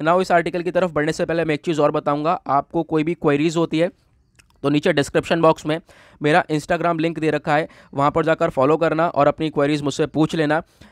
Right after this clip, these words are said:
Now Instagram का लिंक अगर नहीं क्लिक करना चाहते हैं तो जाकर वहाँ पे टा-, Instagram पर जाकर टाइप कर लेना दीपक यादव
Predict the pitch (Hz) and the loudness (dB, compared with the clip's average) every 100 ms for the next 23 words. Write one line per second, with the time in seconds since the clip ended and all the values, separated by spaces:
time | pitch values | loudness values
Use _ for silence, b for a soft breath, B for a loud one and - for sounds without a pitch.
0 | b 143 160 185 - 156 - 175 170 170 | b 0 2 2 0 -6 -4 -2 -2 -4
1 | 170 170 147 170 151 147 156 147 160 170 | -2 -2 -2 -2 -4 -2 -2 -2 -4 -6
2 | - 160 160 156 156 160 170 151 135 160 | -6 -4 -4 -2 -2 -2 0 2 2 2
3 | 139 131 156 151 135 135 143 170 160 156 | -2 -2 -2 0 0 0 -2 0 0 0
4 | 151 147 147 147 139 147 156 147 151 160 | 2 0 0 0 0 0 -2 -2 -2 -2
5 | 135 127 151 147 135 147 | -2 0 0 2 4 4